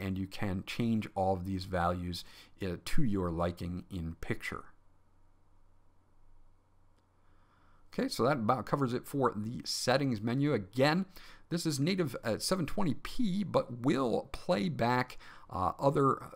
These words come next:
files, uh, ten eighty P supported, uh, so you do have that as well.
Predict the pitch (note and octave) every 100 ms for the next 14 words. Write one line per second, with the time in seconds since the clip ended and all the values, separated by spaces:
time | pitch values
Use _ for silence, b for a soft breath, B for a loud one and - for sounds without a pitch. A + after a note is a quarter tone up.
0 | - - A#2+ C3+ C3 G#2+ - G2+ - -
1 | C#3 G#2 G#2 - B2+ - - - D3+ C#3
2 | C3 B B B - C#2+ D2 - G2 G2
3 | A#2+ F#2+ G2+ G2 F2+ E2+ D2+ F2+ E2 F#2
4 | F2+